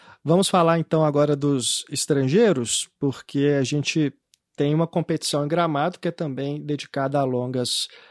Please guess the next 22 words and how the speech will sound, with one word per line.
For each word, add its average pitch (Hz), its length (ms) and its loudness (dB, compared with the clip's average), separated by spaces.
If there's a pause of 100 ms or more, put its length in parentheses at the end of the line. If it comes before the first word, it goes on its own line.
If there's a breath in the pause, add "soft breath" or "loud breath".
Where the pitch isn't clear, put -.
(160 soft breath)
é, 123 160 -6
latinos. 180 840 -6 (120)
A 131 140 -8
gente 127 280 -6
teve 131 260 -4
como 135 320 -6
vencedor 131 760 -4
o 131 80 -8
filme 135 580 -6
La 143 280 -2
Fronteira, 170 760 -2 (840)
e 135 60 -8
queria 139 200 -2
saber 156 340 4
a 170 40 6
opinião 170 640 2 (320 loud breath)
da 156 160 4
Amanda, 156 460 0
que - 80 -12
esteve 143 360 0
no 143 160 2
júri, 170 640 -2